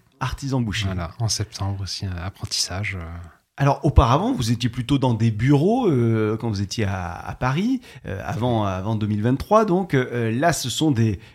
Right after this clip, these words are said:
Speaker 1: euh, des parcours professionnels qui vous attendent, qui sont radicalement, euh, différents de ce que vous faisiez précédemment.
Speaker 2: T-, euh, tout à fait, oui, oui, mais on, c'est, c'est des parcours, euh, on entame ces formations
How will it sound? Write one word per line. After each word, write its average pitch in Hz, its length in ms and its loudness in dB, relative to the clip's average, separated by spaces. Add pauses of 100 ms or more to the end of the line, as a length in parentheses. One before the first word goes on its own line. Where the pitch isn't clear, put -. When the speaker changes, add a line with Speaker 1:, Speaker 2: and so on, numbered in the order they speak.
(180)
Speaker 1:
euh, - 340 -14
des 120 160 -12
parcours 127 400 -4
professionnels 120 640 0
qui 113 100 -10
vous 110 160 0
attendent, 175 340 -2
qui - 100 -12
sont 120 140 -2
radicalement, 151 920 6
euh, 120 60 4
différents 139 500 4
de 156 100 4
ce 117 100 0
que 143 60 -2
vous 127 120 0
faisiez 110 280 0
précédemment. 110 640 2 (640)
Speaker 2:
T-, - 160 -8
euh, 127 260 -2
tout - 160 -10
à 165 80 4
fait, 180 260 0
oui, 160 80 4
oui, 170 280 6
mais 135 260 4
on, 123 260 4 (300)
c'est, - 180 -6
c'est - 160 0
des 123 120 2
parcours, 135 640 0
euh, 117 220 2
on 120 260 2
entame 139 320 4
ces - 160 2
formations 131 640 2